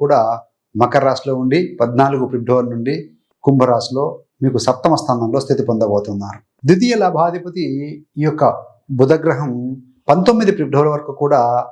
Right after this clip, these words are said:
ఆరవ స్థానం అయినటువంటి ఈ యొక్క మకర రాశిలో ఉండి, ఇరవై ఫిబ్రవరి నుండి ఏడవ స్థానం అయినటువంటి కుంభరాశిలో స్థితి పొందబోతున్నారు. చతుర్థ నవమాధిపతి యువకారకుడు అయినటువంటి యొక్క కుజుడి విషయానికి వచ్చే వరకు ఐదవ తారీఖు వరకు కూడా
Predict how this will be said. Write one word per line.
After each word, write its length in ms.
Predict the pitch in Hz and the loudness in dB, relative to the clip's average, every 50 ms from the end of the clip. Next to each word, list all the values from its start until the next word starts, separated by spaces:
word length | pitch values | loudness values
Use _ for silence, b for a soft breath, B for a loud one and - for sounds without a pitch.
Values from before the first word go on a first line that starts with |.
| - _ _ _ _ - - | -14 _ _ _ _ 2 4
ఆరవ 180 | 135 147 160 160 143 - | 4 6 4 2 2 2
స్థానం 340 | - 156 151 151 147 143 127 | 2 2 2 2 0 -2 -2
అయినటువంటి 440 | 127 131 131 131 135 123 120 131 127 120 120 120 120 - - _ - | -4 -4 -4 -4 -4 -2 0 0 0 0 -2 -4 -6 -10 -12 _ 2
ఈ 40 | 123 131 | 2 2
యొక్క 140 | 127 127 120 104 101 | 2 2 0 0 -2
మకర 180 | 110 107 - 139 143 | 0 0 0 2 2
రాశిలో 260 | 139 - - 147 143 139 135 | 0 0 -2 -6 -4 -4 -2
ఉండి, 180 | 139 131 156 175 170 - - - - 139 | 0 0 0 0 -2 -6 -10 -6 -2 2
ఇరవై 260 | 127 147 147 160 170 165 170 165 | 2 2 4 2 2 0 0 -4
ఫిబ్రవరి 400 | 135 120 123 120 131 135 131 131 131 | -6 -4 -2 0 0 0 0 -2 -2
నుండి 240 | 127 131 135 151 135 120 123 123 123 - B B B B - 107 127 175 | 0 0 0 2 2 2 2 0 -2 -6 B B B B 0 2 4 4
ఏడవ 240 | 185 190 175 156 - - | 4 4 2 0 -2 -4
స్థానం 300 | - 131 127 127 131 127 113 - - | -6 -8 -8 -6 -8 -8 -10 -10 -8
అయినటువంటి 340 | 135 135 131 135 123 120 - - - | -6 -6 -4 -4 -4 -4 -6 -4 0
కుంభరాశిలో 540 | - 160 170 170 180 160 143 127 - - 160 156 | 2 2 4 4 2 2 0 -2 -2 -6 -8 -8
స్థితి 160 | - 135 - 110 110 | -8 -10 -12 -10 -12
పొందబోతున్నారు. 720 | 113 110 113 110 107 110 110 107 107 107 104 101 101 101 - _ _ _ _ _ _ _ - - | -10 -10 -8 -6 -4 -4 -6 -6 -10 -12 -12 -12 -14 -16 -20 _ _ _ _ _ _ _ -4 -2
చతుర్థ 340 | 160 147 185 202 175 165 202 208 208 190 - - - 143 | 0 4 4 2 2 2 -2 -2 -2 -4 -8 -8 -6 -2
నవమాధిపతి 640 | 151 156 143 151 156 156 156 156 160 160 160 175 180 185 160 - 135 135 139 | 0 2 2 2 2 0 -2 -8 -10 -10 -8 -8 -8 -8 -10 -8 -4 -2 0
యువకారకుడు 640 | 147 151 147 - 147 143 143 147 143 147 143 143 147 147 - _ _ - 139 | 0 0 0 0 -2 -2 -2 -4 -6 -6 -6 -6 -6 -8 -10 _ _ -2 0
అయినటువంటి 360 | 131 135 135 139 131 127 131 127 | 2 2 2 0 -2 -2 -2 -2
యొక్క 180 | - - - - - | -4 -6 -4 0 0
కుజుడి 240 | 135 131 160 156 143 127 | 2 2 2 2 2 2
విషయానికి 300 | - - 127 120 123 123 120 | 0 -2 -4 -4 -4 -6 -6
వచ్చే 140 | - 131 123 123 | -4 -2 -2 -2
వరకు 200 | 120 - - 175 180 180 - - _ _ _ _ - - 135 | -4 -4 -6 -8 -8 -8 -12 -18 _ _ _ _ 0 2 4
ఐదవ 180 | 143 147 165 170 165 160 | 4 4 4 2 2 0
తారీఖు 220 | 147 139 143 - 139 139 | 0 0 -2 -6 -6 -6
వరకు 160 | 139 151 156 - 160 | -6 -6 -6 -4 0
కూడా 180 | 160 160 151 | 2 2 2